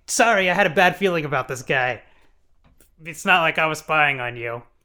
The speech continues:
And Aquaman's like, "Oh my God, you saved my wife's life.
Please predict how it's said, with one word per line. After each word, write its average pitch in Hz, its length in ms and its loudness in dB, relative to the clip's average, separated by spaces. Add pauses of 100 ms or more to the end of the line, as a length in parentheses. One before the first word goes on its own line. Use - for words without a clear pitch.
(1080)
And 170 120 -4
Aquaman's 160 500 0
like, 135 140 -12
"Oh 165 80 -8
my 139 140 -8
God, 147 300 -4
you 117 60 -18
saved 156 280 -8
my 143 80 -8
wife's 135 420 -6
life. 139 500 -10